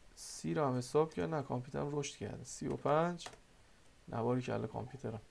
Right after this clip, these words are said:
نه می‌تونه. چهل، یه همچین عددی. ببینید چقدر داره هی بزرگ می‌شه. پنجاه، یه همچین چیز سریع باریکلا. شصت، هفتاد،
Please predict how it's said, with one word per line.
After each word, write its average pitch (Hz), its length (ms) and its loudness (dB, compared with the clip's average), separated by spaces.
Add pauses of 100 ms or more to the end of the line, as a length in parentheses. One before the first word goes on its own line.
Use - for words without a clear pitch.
نه 143 160 4
می‌تونه. 143 320 -4 (1300)
چهل، 156 560 8 (640)
یه 135 100 -2
همچین 135 280 0
عددی. 151 520 4
ببینید 156 260 0
چقدر 147 300 4
داره 135 140 4
هی 139 80 4
بزرگ 139 400 2
می‌شه. 170 260 0
پنجاه، 143 720 4
یه 143 80 2
همچین 143 320 -2
چیز - 180 -12
سریع 127 380 0
باریکلا. 156 560 -8 (720)
شصت، 160 680 6 (1800)
هفتاد، 165 800 4